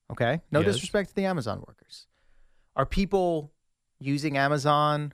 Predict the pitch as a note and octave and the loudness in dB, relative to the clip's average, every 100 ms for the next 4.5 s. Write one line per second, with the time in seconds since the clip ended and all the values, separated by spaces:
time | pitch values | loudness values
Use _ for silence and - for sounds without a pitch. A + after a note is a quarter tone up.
0 | _ A#2 A#2 C3+ C#3 B2+ C3 C3 C3 B2+ | _ -2 -2 0 0 0 0 2 2 2
1 | C#3 C3+ C3+ C#3 C#3+ C3+ - C3+ B2+ A#2+ | 2 2 0 -2 -2 -4 -4 -4 -2 -2
2 | B2 C3 A#2+ A2 - - C#3+ C#3 B2+ C3 | -2 -2 -2 -6 -6 -2 0 0 2 2
3 | B2+ - C#3 - C#3 B2+ A#2+ A#2 A#2 G#2+ | 2 -2 -4 -2 0 2 2 2 2 2
4 | G2+ F#2 - A2 | 0 -4 -8 -16